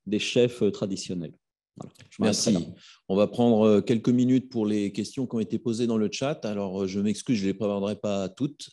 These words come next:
Speaker 2: et je demanderai surtout aux, aux, aux intervenants de, de répondre de manière, euh, en, en, en deux ou trois phrases, euh, maximum. Donc, je vais les, euh, je vais les sélectionner. La première question est pour Julian.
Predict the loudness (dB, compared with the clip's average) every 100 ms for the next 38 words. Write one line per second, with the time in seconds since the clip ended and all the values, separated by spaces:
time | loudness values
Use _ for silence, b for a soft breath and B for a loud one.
0 | -4 -4 0 0 0 0 -2 -2 -6 -12
1 | -8 -2 0 2 2 0 0 0 -2 -4
2 | -6 -6 -6 -8 -8 -8 -6 -4 -2 -2
3 | -2 -2 -2 -2 -4 -4 -4 -2 -2 -4
4 | -4 -4 -4 -4 -4 -6 -8 -12 B B
5 | B -14 -4 -4 -2 -4 -6 -14 -8 -4
6 | 0 0 0 -6 -2 -4 -2 -2 0 0
7 | -2 -4 -4 -4 -6 -4 -2 -2 -6 -12
8 | B B 0 0 2 4 6 6 4 4
9 | 2 0 -2 -4 -4 -6 -8 -8 -8 -6
10 | -4 -2 -2 -4 -4 -4 -4 -6 -4 -4
11 | -4 -6 -6 -2 0 0 0 -4 -6